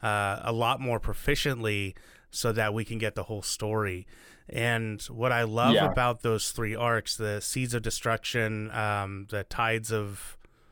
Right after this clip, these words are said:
Speaker 1: something, and then the Wild Hunt, you know, the first two, we see it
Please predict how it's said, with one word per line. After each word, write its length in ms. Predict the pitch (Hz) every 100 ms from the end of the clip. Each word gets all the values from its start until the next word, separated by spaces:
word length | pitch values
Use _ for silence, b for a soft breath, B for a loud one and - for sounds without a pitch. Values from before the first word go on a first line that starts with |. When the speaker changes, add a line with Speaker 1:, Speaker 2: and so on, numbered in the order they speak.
| - -
Speaker 1:
something, 640 | - 110 110 104 101 -
and 160 | 120 104
then 360 | 101 101 104 -
the 220 | 104 95
Wild 280 | 104 104 95
Hunt, 280 | - 123 - b b b b b b b
you 160 | 127 120
know, 140 | 117
the 140 | 113
first 420 | 117 - 160 - -
two, 220 | 160 135
we 120 | 123
see 300 | - -
it 100 | 131